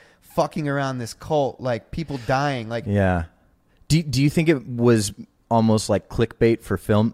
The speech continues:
Speaker 2: the film industry in a way? Like, pe-, it caused a stir with people,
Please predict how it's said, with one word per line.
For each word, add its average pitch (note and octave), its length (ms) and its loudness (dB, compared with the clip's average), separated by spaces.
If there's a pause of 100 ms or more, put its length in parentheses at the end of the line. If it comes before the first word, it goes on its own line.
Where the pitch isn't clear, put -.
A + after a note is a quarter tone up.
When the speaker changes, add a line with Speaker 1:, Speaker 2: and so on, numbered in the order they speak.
Speaker 2:
the F#2+ 120 -4
film A2+ 240 0
industry D3 500 -6 (260)
in C3 80 2
a C#3 60 4
way? D3+ 180 6
Like, A#2+ 240 4
pe-, - 120 0
it B2 340 0
caused A#2+ 560 2
a - 20 -8
stir C3 480 0
with F#2+ 220 -2
people, G2 520 -2